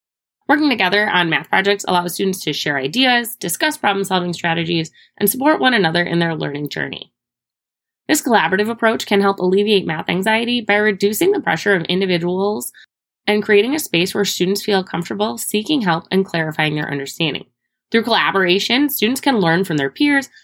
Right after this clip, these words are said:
they gain different perspectives on math problems, and they build confidence in their abilities, ultimately, again, reducing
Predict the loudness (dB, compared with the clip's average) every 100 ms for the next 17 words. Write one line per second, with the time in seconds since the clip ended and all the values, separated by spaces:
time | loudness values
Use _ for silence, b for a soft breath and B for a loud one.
0 | _ -4 0 2 2 0 -2 -2 -2 0
1 | -2 -2 -2 -2 -2 -4 0 0 0 -4
2 | 0 0 2 0 0 0 -2 0 -2 -2
3 | 0 0 0 0 -2 -2 -4 -8 -6 -2
4 | -2 -2 -4 -4 -4 -4 -2 -2 -2 -2
5 | -2 -2 -2 -2